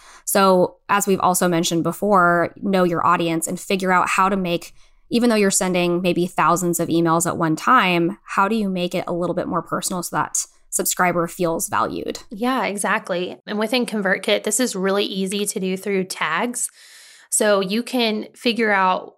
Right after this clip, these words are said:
Speaker 2: what someone likes, maybe by asking them in an email and asking them, "If you want recipes about vegan food, or if you want recipes about baking,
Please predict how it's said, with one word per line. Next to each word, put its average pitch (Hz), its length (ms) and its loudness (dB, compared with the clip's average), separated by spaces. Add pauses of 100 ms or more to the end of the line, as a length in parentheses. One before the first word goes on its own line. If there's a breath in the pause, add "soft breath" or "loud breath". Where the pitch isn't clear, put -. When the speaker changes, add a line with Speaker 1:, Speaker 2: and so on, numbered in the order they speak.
Speaker 2:
what 214 220 -4
someone 202 380 0
likes, 185 320 -2
maybe 214 180 0
by 190 200 0
asking 180 440 -4
them 262 180 0
in 208 120 0
an 180 100 -2
email 196 420 -2 (440 loud breath)
and 196 480 0
asking 214 340 -2
them, 170 260 0
"If 202 200 -4
you 208 480 -2
want 175 580 -4
recipes 208 640 -6
about 180 640 0 (400 loud breath)
vegan 190 600 0
food, 170 580 -6
or 196 120 0
if 190 140 -4
you 214 80 -2
want 208 160 0
recipes 196 840 -2 (400 soft breath)
about 175 480 0
baking, 180 640 -4